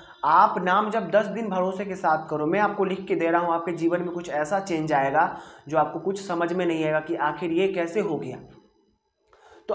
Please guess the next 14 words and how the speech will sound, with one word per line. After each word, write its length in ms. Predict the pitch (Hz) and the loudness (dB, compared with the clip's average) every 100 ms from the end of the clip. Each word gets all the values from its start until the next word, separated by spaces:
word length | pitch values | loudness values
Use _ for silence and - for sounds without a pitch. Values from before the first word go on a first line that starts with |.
| - | 4
आप 220 | 240 285 233 | 6 6 6
दस 140 | 240 277 | 4 4
दिन 180 | 302 | 2
छोड़ 220 | - 208 147 | 0 0 2
दो, 100 | 147 143 156 | 0 2 4
आप 380 | 156 185 208 196 | 6 6 4 2
नाम 480 | 143 147 156 190 190 | -2 2 4 4 4
जप 180 | 165 170 - | 4 2 2
पाँच 360 | 185 190 247 233 | 2 2 2 -2
दिन 220 | 180 208 | 0 0
इस 220 | 214 220 170 | 0 -4 -4
भरोसे 400 | 165 170 170 175 | 0 0 0 -4
के 120 | 175 | -6
साथ 340 | - 135 135 | -2 -2 -2